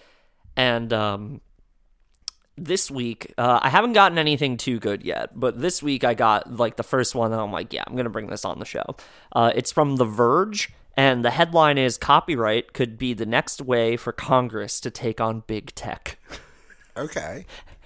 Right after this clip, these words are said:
Speaker 1: And you may be wondering to yourself, "What the fuck does this have to do with Chumbawamba?"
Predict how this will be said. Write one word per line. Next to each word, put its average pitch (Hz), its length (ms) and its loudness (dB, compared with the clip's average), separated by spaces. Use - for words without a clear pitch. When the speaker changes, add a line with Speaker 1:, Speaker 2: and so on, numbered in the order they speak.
Speaker 1:
And 156 160 4
you 160 120 4
may 180 160 6
be 208 120 2
wondering 180 400 2
to 120 60 -4
yourself, 113 580 -2
"What 135 120 -4
the 170 60 -2
fuck 160 240 2
does 151 140 -8
this 147 160 -6
have 139 180 4
to 147 80 -10
do 143 160 -2
with 147 140 -2
Chumbawamba?" 143 680 0